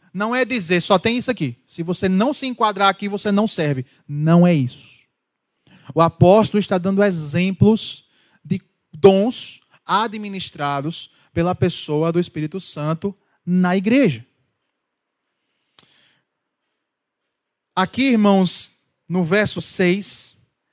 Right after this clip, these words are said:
é que a gente chega naquela expressãozinha que eu falei antes,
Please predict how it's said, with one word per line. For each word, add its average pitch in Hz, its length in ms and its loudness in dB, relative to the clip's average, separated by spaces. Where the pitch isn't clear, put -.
é 156 100 -2
que 185 80 -2
a 175 40 4
gente 196 220 -2
chega 180 600 -4
naquela 175 340 -4
expressãozinha 185 480 -4
que 180 80 -8
eu 180 60 -4
falei 190 280 -2
antes, - 480 -2